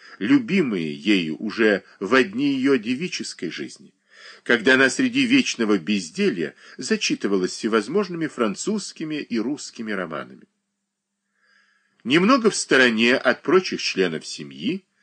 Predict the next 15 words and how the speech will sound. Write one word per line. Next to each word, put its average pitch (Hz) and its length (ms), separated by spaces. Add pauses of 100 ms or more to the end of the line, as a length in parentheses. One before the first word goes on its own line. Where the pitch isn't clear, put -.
(200)
как - 240
председатель 113 840
в - 80
совете, 117 600 (500)
сидит 127 440
глава 131 580 (120)
нейтрального 90 640
государства, 69 840 (420)
Данила 139 760
Захарович 90 880
Боголюбов, - 760 (360)
плотный 175 640
и 104 460
видный, 107 640 (400)
немного 135 840